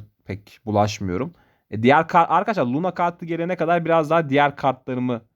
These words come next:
düzenliyorum. Şuradaki kartlarımı. E, Quicksilver bittikten sonra diğer iki karta geçebilirim belki full mavi yapmak için. E, tabii onlar için biraz pre kart biriktireceğim. Çünkü bunların özellikleri güzel. E, şey, riske giremem o konuda.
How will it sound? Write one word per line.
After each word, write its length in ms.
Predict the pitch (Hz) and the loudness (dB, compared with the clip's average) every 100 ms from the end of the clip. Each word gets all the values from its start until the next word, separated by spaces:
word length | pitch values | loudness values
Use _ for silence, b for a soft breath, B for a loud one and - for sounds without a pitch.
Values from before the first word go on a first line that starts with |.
| _ _ _ 107 | _ _ _ -8
düzenliyorum. 580 | 104 98 92 92 90 95 | -2 -2 0 -2 -4 -6
Şuradaki 360 | 107 95 95 | -6 -6 -6
kartlarımı. 540 | - 90 - 104 156 170 B B B | -4 -4 -4 -4 -2 -4 B B B
E, 140 | 113 113 | -4 0
Quicksilver 500 | 170 170 180 175 156 | 2 2 0 0 -2
bittikten 420 | 156 156 - 160 | -6 -8 -4 -4
sonra 340 | 156 147 143 | -2 -2 0
diğer 160 | 143 139 | 0 -2
iki 180 | 139 - | -4 -2
karta 280 | 139 143 | -2 0
geçebilirim 500 | 135 120 127 127 110 | -2 -2 -2 -2 -2
belki 220 | 95 101 104 | -2 -4 -8
full 180 | - | -4
mavi 280 | 107 98 95 | 0 0 0
yapmak 320 | 95 95 101 | -2 -4 -10
için. 220 | 104 175 175 b b b b | -8 -10 -10 b b b b
E, 200 | 107 104 | -4 0
tabii 180 | 107 135 | 2 2
onlar 260 | 131 123 131 | 4 2 0
için 200 | 135 117 | 0 0
biraz 300 | 117 117 - | 2 0 -4
pre 200 | 120 113 | -4 0
kart 260 | 127 123 | -2 -2
biriktireceğim. 400 | 117 107 117 151 | -6 -6 -6 -6
Çünkü 220 | 143 107 101 | -6 -6 -4
bunların 380 | 107 110 117 | -2 -2 -2
özellikleri 600 | 107 104 107 101 104 117 | -2 2 2 2 -2 -6
güzel. 340 | 110 110 143 - | -2 0 -2 -2
E, 600 | 92 98 98 95 95 87 - _ _ _ | -6 -4 -2 -2 -2 -4 -8 _ _ _
şey, 420 | - 110 98 92 | -6 -2 0 -2
riske 380 | 101 101 - 107 | -4 -4 -2 0
giremem 320 | 104 107 92 | 2 2 -2
o 80 | 90 | -4
konuda. 360 | 98 98 165 | -6 -4 -4